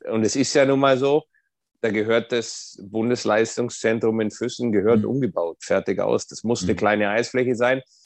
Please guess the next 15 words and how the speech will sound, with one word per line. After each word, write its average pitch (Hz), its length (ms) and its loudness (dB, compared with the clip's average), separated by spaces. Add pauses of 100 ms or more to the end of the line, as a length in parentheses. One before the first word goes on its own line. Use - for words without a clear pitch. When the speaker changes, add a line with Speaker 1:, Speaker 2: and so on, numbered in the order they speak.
(160)
Speaker 1:
damit 135 300 2
sich 127 200 -6
alle, 117 380 0 (280)
ob's - 220 -20
die 113 220 -2
U 120 180 0
achtzehn 120 500 -2
Damen-Nationalmannschaft 151 1200 -2
ist 147 220 -6
oder 135 200 0
unsere 143 280 0
Nationalmannschaft, 107 800 -4
Speaker 2:
Mhm. 110 80 0
Speaker 1:
egal 127 360 2
wer, 117 260 6